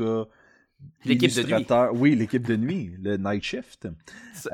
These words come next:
Speaker 2: ceux qui font la B D le nuit, là, dans les bureaux de Marvel. <laughs>
Speaker 1: Parce que, tu sais, c'est vraiment encore comme ça chez Marvel. Les, les illustrateurs sont là, puis, euh,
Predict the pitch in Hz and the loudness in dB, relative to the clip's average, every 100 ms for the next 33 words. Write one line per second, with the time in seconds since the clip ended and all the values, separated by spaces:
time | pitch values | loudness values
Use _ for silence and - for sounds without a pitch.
0 | - - 214 - 180 160 139 135 160 131 | -8 0 0 4 6 6 6 4 2 0
1 | 135 160 123 117 117 110 123 135 113 110 | -4 -2 0 0 -2 -2 -4 -2 -2 -2
2 | 120 135 123 127 135 - - - - - | 2 2 2 0 -6 -10 -16 -18 -16 -20
3 | - - - - _ - _ _ _ 262 | -20 -20 -20 -20 _ -20 _ _ _ -8
4 | 302 320 247 233 262 311 349 - 254 160 | -6 -6 -6 -2 2 4 4 4 2 2
5 | 151 180 143 160 151 151 147 113 - 139 | 2 2 2 2 0 2 0 -2 0 -2
6 | - 123 110 107 104 120 127 113 113 110 | 0 -2 0 0 0 -2 0 0 0 0
7 | 110 117 113 123 120 - 101 117 113 113 | 2 2 2 -2 -4 -4 -4 0 0 0
8 | 110 98 90 98 104 101 98 92 90 | -4 -8 -8 -8 -8 -8 -8 -8 -10